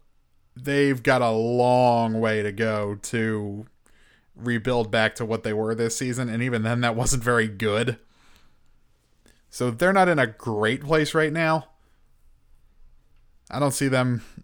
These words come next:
doing too much in the tournament. Obviously, my pick to win it all is the, the best team in, in Overwatch League. It's the Philly Fusion. Like, they've gone undefeated in qualifiers. They're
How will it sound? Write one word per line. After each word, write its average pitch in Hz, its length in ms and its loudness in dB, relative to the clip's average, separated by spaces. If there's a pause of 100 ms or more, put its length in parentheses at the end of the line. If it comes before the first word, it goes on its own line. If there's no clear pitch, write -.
(140)
doing 127 320 2
too 127 140 0
much 120 220 0
in 127 80 -4
the 117 80 -4
tournament. 127 400 0
Obviously, 123 640 2 (640)
my 127 140 -4
pick 131 240 0
to 131 80 -4
win 123 160 0
it 113 80 2
all 104 140 2
is - 160 -8
the, 117 220 -6
the 127 180 0
best 113 300 0
team 110 240 -4
in, 107 220 -4 (580)
in 120 120 -6
Overwatch 107 400 -4
League. 107 140 -6
It's 110 120 -6
the 117 80 -8
Philly 113 240 -4
Fusion. 104 480 -4
Like, 110 200 -4 (1400)
they've 127 120 -4
gone 143 220 0
undefeated 139 480 0
in 120 100 0
qualifiers. 110 800 0
They're 110 280 0